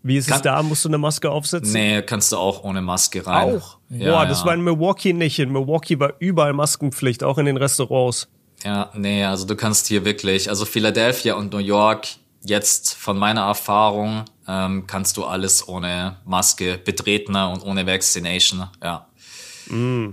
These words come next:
Speaker 1: interessant. Okay, ja, dann, dann kommen wir jetzt zu Kyrie. Er, er kam ja dann reingelaufen, ich weiß nicht mehr, Mitte erstes oder Mitte zweites Viertel,
Speaker 2: Mhm.
Speaker 1: ähm,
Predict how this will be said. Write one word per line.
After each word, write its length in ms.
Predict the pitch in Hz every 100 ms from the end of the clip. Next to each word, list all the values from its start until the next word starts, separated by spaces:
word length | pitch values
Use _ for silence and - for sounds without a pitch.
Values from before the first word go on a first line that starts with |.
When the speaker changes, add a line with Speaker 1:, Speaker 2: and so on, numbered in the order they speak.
| 101
Speaker 1:
interessant. 600 | 117 113 123 - 117 117
Okay, 340 | 120 143 123 127
ja, 160 | 131
dann, 260 | 139 135 117
dann 180 | 131 131
kommen 180 | 143 139
wir 40 |
jetzt 160 | 139 -
zu 80 | 147
Kyrie. 520 | 135 131 135 156 156
Er, 220 | 135 139
er 100 | 135
kam 220 | 131 151 147
ja 60 |
dann 160 | 143 135
reingelaufen, 880 | 139 156 151 143 147 156 160 156 151
ich 260 | - 117
weiß 160 | 151 151
nicht 120 | 143
mehr, 260 | 151 147 143
Mitte 280 | 143 151
erstes 440 | 147 143 151 151 151
oder 120 | 156
Mitte 320 | 175 151 139
zweites 380 | - 147 123 147
Viertel, 380 | - 156 160 156 - -
Speaker 2:
Mhm. 220 | 127 127
Speaker 1:
ähm, 460 | 131 135 143 139